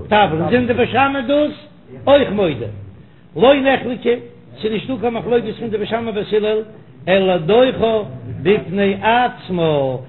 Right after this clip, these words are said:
אך זאל שטויסן, די זאלץ, כדרכו בפני עצמו. דארט האלטן די בשמים, מען דארף שינוי, אין די בהלל זאגן, אז כדרכו קומט זאלץ אויך. שבשמים אומרים, די בשמים זאגן מלך, זאל מען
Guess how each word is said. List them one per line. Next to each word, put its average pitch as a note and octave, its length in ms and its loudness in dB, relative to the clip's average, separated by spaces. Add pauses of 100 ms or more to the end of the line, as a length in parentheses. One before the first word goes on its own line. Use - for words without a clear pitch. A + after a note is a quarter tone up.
(280)
אך E3+ 160 0 (140)
זאל F3+ 160 -2
שטויסן, G#3 680 0 (260)
די F3+ 200 4
זאלץ, A#3 420 2 (380)
כדרכו G#3 600 2
בפני F3+ 360 -6
עצמו. B2 360 -10 (360)
דארט C4+ 320 6
האלטן B3+ 340 -2
די A#3+ 80 -2
בשמים, A#3+ 360 -4
מען A3 180 -4
דארף A3 260 0 (180)
שינוי, C4 380 -2 (360)
אין G#3+ 120 -4
די A#3+ 80 0
בהלל C4+ 500 0
זאגן, C#4 320 0 (280)
אז A#3+ 140 6 (100)
כדרכו D4 460 2 (100)
קומט D4 240 2
זאלץ D4 300 2
אויך. D#4 220 2 (760)
שבשמים C#4 520 0
אומרים, A#3+ 400 0 (300)
די G#3+ 80 2
בשמים B3+ 420 0
זאגן A#3 280 -6
מלך, A3+ 380 4 (380)
זאל A3+ 120 6
מען A3+ 140 0